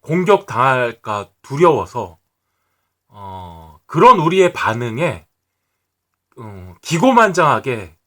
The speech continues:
여전히 똥을 싸댑니다. 음. 어, 저기 멀리서 막연히 책임 없는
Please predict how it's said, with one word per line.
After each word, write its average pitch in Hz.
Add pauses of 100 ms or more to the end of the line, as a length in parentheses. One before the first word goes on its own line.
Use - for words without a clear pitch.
(100)
여전히 202 (260)
똥을 240
싸댑니다. 101 (460)
음. 87 (2000)
어, 107
저기 220
멀리서 123
막연히 170
책임 262
없는 165